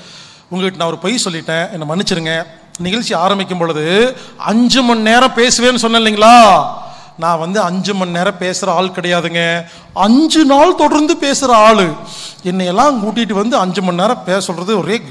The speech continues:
சின்ன டைமா இருக்கு. கோயம்புத்தூர்ல ஒவ்வொரு மாசமும் ஐந்து நாள் வகுப்பு நடத்துறேன்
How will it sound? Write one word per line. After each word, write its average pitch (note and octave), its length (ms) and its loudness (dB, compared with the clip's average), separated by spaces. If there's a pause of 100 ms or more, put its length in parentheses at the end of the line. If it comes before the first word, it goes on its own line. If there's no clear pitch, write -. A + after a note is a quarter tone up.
(160)
சின்ன G#3+ 320 -2
டைமா G3+ 360 0
இருக்கு. - 200 -8 (880)
கோயம்புத்தூர்ல G#3 720 2 (520)
ஒவ்வொரு A3 460 4
மாசமும் G#3 560 2 (260)
ஐந்து A#3 400 2
நாள் A#3+ 240 6
வகுப்பு G#3 320 -2
நடத்துறேன் F#3 460 -2